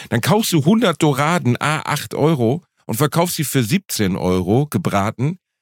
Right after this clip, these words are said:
Und die Hälfte davon verrottet dir im Schrank, weil die Leute es nicht bestellt haben und die halten dann auch nur drei Tage. Auf gar keinen Fall. Leute, die uns zuhören, macht einen Crepe-Laden,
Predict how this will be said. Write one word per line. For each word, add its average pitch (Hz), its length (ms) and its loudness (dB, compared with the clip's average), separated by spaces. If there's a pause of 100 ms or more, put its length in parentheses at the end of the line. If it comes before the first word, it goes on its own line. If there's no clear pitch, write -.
(220)
Und 143 300 2
die 127 140 0
Hälfte 165 280 0
davon 127 320 0
verrottet 131 400 -2
dir 113 80 2
im 117 80 0
Schrank, 156 320 0
weil 117 80 2
die 113 80 2
Leute 127 240 2
es 110 80 -10
nicht 117 120 -6
bestellt 131 440 0
haben 117 260 0
und 92 140 -4
die 104 80 0
halten 135 320 0
dann 95 140 -2
auch 87 160 -6
nur 90 120 0
drei 82 220 -2
Tage. 95 440 -2 (400)
Auf 120 220 0
gar 156 160 0
keinen 175 220 2
Fall. 110 180 2
Leute, 156 240 2
die 143 100 0
uns 131 160 -4
zuhören, 160 480 2 (220)
macht - 260 -4
einen 113 100 -6
Crepe-Laden, 147 720 0